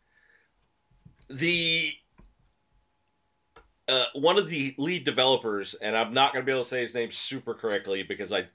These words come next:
closed the damn window and I can't find it again, Jotun Swordstrom, obviously Swedish, basically told the Australians that <laughs> if,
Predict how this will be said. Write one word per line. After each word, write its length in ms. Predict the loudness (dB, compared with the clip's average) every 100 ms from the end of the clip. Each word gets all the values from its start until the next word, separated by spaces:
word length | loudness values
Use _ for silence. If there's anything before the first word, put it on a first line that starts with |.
| -14
closed 320 | 0 2 2
the 60 | 0
damn 300 | 0 0 2
window 340 | -2 0 -2
and 80 | -2
I 40 |
can't 240 | -4 -6 -6
find 220 | -4 -4
it 100 | -6
again, 300 | -8 -8 -8 -14 -20 -20 -20 _ _ -20 -6
Jotun 840 | 2 6 6 4 0 0 -2 -8 _ -16
Swordstrom, 800 | -4 4 6 4 0 -8 -8 -8 -14 _ -8
obviously 380 | -6 -6 -10
Swedish, 720 | -8 -8 -8 -12 -10 -10 -12 -16 _ _ _ _ _
basically 500 | 6 6 6 4 4
told 260 | 4 2 2
the 80 | 4
Australians 760 | 2 2 0 2 2 -2 0
that 240 | 2 2 2
<laughs> 40 |
if, 480 | 0 0 -4 -16 -20